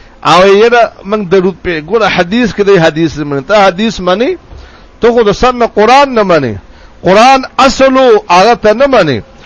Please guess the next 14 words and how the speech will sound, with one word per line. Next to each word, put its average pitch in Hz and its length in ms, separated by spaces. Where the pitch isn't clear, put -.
او 170 140
چې 202 200
ته 202 140
کمزوري 202 580
حدیثونه 202 600
ګوري، 233 360
یا 220 120
موضوعي، 208 840
یا 202 180
منګلت 190 640
وي، 196 100
یا 196 200
کمزوري 185 580
وي، 226 220